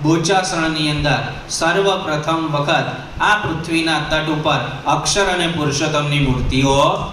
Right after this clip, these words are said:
બેસી ગઈ. તો આ બતાવે છે કે ભગવાન એમની સાથે છે. અને પછી તો પાંચ મંદિરોના નિર્માણ થયા.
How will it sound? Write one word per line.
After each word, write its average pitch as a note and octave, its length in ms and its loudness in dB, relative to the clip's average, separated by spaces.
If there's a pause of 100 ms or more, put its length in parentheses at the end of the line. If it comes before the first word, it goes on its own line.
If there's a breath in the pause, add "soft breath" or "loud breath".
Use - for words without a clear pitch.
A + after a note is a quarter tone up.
(140)
બેસી C#3+ 380 0
ગઈ. A2+ 240 -4 (420)
તો F3+ 220 2 (120)
આ G#3+ 300 4
બતાવે G#3+ 500 0
છે G#3 140 -4
કે G#3 80 -4
ભગવાન F3+ 560 0
એમની G#3 340 -2
સાથે E3+ 440 0
છે. F#3+ 160 -2
અને F#3 180 -2
પછી D#3+ 200 -2
તો F3+ 140 0
પાંચ E3+ 440 0
મંદિરોના E3 540 0
નિર્માણ D#3 520 2
થયા. D3 500 0